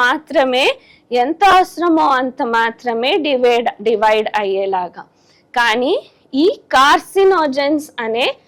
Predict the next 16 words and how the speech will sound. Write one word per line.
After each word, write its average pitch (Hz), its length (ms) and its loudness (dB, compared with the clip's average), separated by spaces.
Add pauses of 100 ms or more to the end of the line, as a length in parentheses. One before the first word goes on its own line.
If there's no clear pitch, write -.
(280)
పదార్థాలు, 220 760 0 (420)
ఇప్పుడు 392 300 0 (100)
డిస్కస్ 277 540 -4
చేసినట్టు 233 640 -4 (560)
ఫ్రీ 262 140 -4 (160)
రాడికల్స్ 233 640 -2 (100)
ఉండొచ్చు, 202 500 -6 (460)
ప్లాస్టిక్ 254 680 0
ఉండొచ్చు, 208 520 -4 (160)
మినరల్ 269 500 0 (120)
ఆయిల్ 294 320 4
ఉండొచ్చు, 214 480 -4 (200)
అలాగే 233 480 2 (720)
పెస్టిసైడ్స్, 294 960 2 (120)
వీడిసైడ్స్, 277 840 0 (120)
కెమికల్స్ 269 680 0